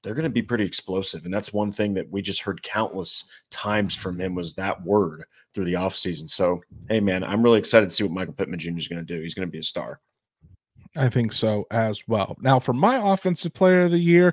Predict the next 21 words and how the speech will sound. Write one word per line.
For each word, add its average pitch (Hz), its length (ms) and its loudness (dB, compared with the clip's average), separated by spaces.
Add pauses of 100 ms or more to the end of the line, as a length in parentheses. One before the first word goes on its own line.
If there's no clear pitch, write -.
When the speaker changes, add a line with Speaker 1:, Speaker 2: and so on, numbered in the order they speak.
(260)
Speaker 2:
I'm 156 100 6
going 175 240 4
a - 20 2
little 147 240 2
bit 131 240 0
different - 360 0
route. 107 340 -2
I 143 200 4
am 185 120 0
going 147 320 -2
with 139 140 -4
a 143 60 0
running 139 360 2
back, 104 300 -4
and 104 100 -4
it's 101 140 -8
not 180 200 4
Jonathan 175 460 4
Taylor, 151 420 6 (240)
it's 160 200 -2
Zach 120 440 2